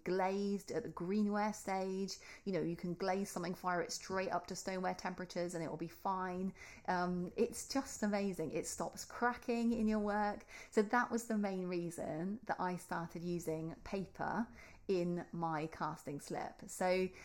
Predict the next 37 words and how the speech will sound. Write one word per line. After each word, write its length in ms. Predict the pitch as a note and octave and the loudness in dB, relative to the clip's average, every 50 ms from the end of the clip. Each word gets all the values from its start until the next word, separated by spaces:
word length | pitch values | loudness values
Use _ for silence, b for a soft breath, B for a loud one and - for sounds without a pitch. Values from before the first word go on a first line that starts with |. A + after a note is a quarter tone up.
| B B B B B B B B B | B B B B B B B B B
um, 380 | F#3 F#3 F#3+ F#3+ F#3+ G3 G3 G3 - - - F#3+ | 4 4 4 4 4 2 2 0 -2 -4 -4 4
what 160 | G3+ A3 - | 4 6 6
I 40 | G3+ F#3 | 4 2
do 200 | - F3+ F3 E3+ | 2 0 0 2
now 380 | E3+ E3 F3 G3 B3+ F4 E4 - | 2 2 2 2 2 2 0 -2
is 140 | G3 - | -2 0
I 80 | F#3 E3 | 0 0
actually 340 | C3+ - - - - F#3 F#3 | 0 -2 -4 -6 -4 -4 -4
use 380 | E3+ E3+ F3+ F3+ F3 E3+ - | -4 -2 -2 -2 -2 -2 -4
bamboo 560 | - - - F#3 F#3 F3+ F3+ F3 F3 E3+ F3 E3 | -4 0 0 2 2 2 2 2 2 2 2 0
kitchen 400 | - - A3+ - - F#3+ F3+ E3+ | 0 -2 -2 -2 -2 -4 -2 0
roll, 260 | F3 E3 F3+ B3+ C4 | 2 2 4 2 2
sheets 540 | B3+ - - - A#3 A3+ - - - - G3+ | 0 -2 -4 -2 -2 -2 -4 -6 -6 -2 0
of 180 | F#3 F3+ F3+ - - - - - - - | 0 0 -2 -6 -12 -18 -20 -16 -6 -6
kitchen 320 | A#3 - - - F3+ F3 | -6 -6 -4 -4 -2 0
roll, 380 | F3 E3+ E3+ E3+ F3 F3+ - - | 2 2 2 2 2 0 0 -2
and 80 | E3 F3 | -2 -2
I 60 | D#3+ | -2
rip 340 | D#3+ E3 F#3 - - - - | -2 -2 -2 -2 -4 -4 -4
them 160 | F#3 F3 F3 | -2 0 0
up. 320 | F3 F3+ - - - - - - | 0 0 -2 -4 -10 -10 -6 -4
I've 160 | F3 E3 - | -4 -2 0
got 140 | - - - | 0 -2 -2
a 20 | |
certain 340 | - - - E3+ F3+ E3+ D#3+ | -2 0 0 0 0 0 0
ratio, 540 | E3 F3+ F3+ F3 F3 - - F3 E3 E3 E3+ | 0 0 -2 -2 -2 0 4 4 6 6 4
which 240 | E3 E3+ - - F3+ | 2 0 -2 -2 -4
is, 160 | E3+ D#3 - - | -4 -4 -4 -8
again, 420 | E3 - E3+ E3 D#3+ E3 E3+ E3+ - - | -6 -4 -4 -4 -2 -2 -4 -4 -4 -2
in 240 | E3+ E3+ E3+ E3 - | -2 -2 -2 -4 -4
Eco-Friendly 520 | - F#3 F3+ - F3+ E3+ - E3 E3 D#3 D#3+ | -6 -6 -4 -4 -6 -4 -4 -4 -4 -4 -4
Pottery. 520 | - F3 E3+ - - E3 E3 D#3+ D#3+ - - | -4 -8 -8 -4 -2 -2 -2 -2 -2 -4 -8
It's 220 | - - - - - | -10 -10 -10 -10 -2
all 160 | - G3+ G3 F3+ | 0 2 2 2
in 120 | F3 E3+ | 2 0
that 160 | E3+ E3 - | 0 -2 0
recipe. 580 | - F3 E3+ - E3+ - - E3 D#3+ E3 F#3 | -2 -2 -2 -4 -10 -6 0 0 2 2 2